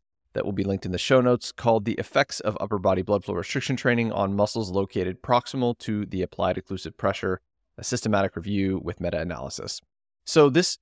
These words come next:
this meta-analysis included nine studies. The aim was, as it sounds like, to evaluate the effect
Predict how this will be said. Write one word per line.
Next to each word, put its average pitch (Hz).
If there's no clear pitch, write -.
this 160
meta-analysis 131
included 110
nine 101
studies. 143
The 120
aim 131
was, 107
as 98
it -
sounds 131
like, 120
to 104
evaluate 104
the 104
effect -